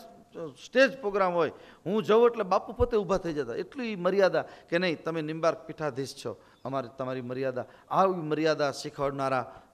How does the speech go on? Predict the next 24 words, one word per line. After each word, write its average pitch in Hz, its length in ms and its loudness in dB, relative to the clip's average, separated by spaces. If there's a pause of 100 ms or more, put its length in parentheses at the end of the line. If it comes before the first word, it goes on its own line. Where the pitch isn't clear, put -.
(120)
સંત 156 320 -2 (500)
આજ 123 140 -2
આપણી 127 240 -4
વચ્ચે 127 300 -6
નથી, 131 280 -8
એનું 131 280 -6
દુઃખ 175 160 -2 (120)
પણ 143 180 -2
છે, - 480 -10 (140)
પણ 120 220 -6 (440)
ભગવાન 156 300 2
પાસે 143 320 -6
ગયા 127 240 -2
છે 123 240 -10 (260)
એનો 127 160 -8
આનંદ 156 300 -4
પણ 170 240 -4
છે. 175 480 -8
આપણે - 220 -6
બધા 127 220 -2
સાથે 120 380 -8
મળીને 120 440 -8 (480)
ખાખી 139 280 -2
બાપુ, 143 420 2